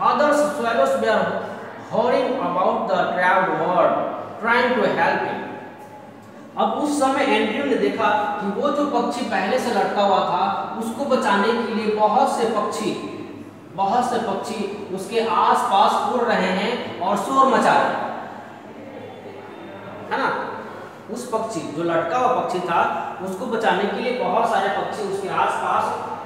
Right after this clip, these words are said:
उड़ रहे हैं और कोलाहल मचा रहे हैं, साउंड प्रोड्यूस कर रहे हैं उसको बचाने के लिए,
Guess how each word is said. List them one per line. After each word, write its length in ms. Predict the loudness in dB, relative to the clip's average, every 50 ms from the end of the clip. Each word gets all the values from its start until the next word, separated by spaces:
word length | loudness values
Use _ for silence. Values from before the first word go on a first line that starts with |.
| -2 0
उड़ 80 | 2 2
रहे 200 | 2 2 2 0
हैं 640 | 0 -2 -2 -2 0 0 0 -2 -2 -4 -6 -4 -2
और 220 | -2 0 0 2
कोलाहल 600 | 2 4 4 6 6 6 6 6 4 2 2 0
मचा 240 | 0 2 4 4 4
रहे 100 | 4 4
हैं, 200 | 4 2 2 2
साउंड 380 | 2 4 4 4 4 2 0 2
प्रोड्यूस 420 | 2 2 2 2 2 0 0 -2
कर 80 | -2 -2
रहे 240 | -2 -2 -2 -2 -2
हैं 480 | -2 -4 -4 -4 -6 -8 -12 -10 -8
उसको 260 | -8 -8 -6 -4 -4
बचाने 480 | -2 -2 -2 2 2 4 4 4 4 2
के 80 | 2 2
लिए, 420 | 0 0 -2 -4 -6 -8 -8